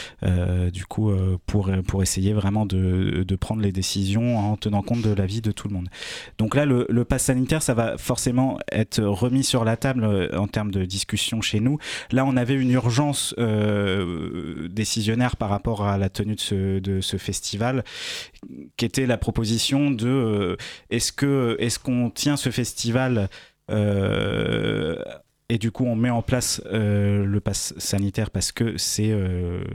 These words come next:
c'est la légalité aujourd'hui, ou est-ce que, euh, on prend un positionnement politique en termes de lieu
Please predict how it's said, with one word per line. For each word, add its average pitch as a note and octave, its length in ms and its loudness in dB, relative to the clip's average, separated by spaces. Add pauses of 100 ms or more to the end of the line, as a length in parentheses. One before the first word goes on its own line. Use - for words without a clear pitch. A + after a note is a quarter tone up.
c'est F#2+ 220 -2
la F#2 100 4
légalité F2+ 560 -2 (100)
aujourd'hui, G2 460 0 (320)
ou A#2 160 2
est-ce A#2+ 160 0
que, - 140 -2
euh, C3 400 2
on A2 220 0
prend B2+ 260 0
un A2 40 -4
positionnement A#2 680 0
politique G#2+ 480 -2
en F#2+ 100 -2
termes G2+ 380 -4
de F#2 100 -2
lieu G#2 480 0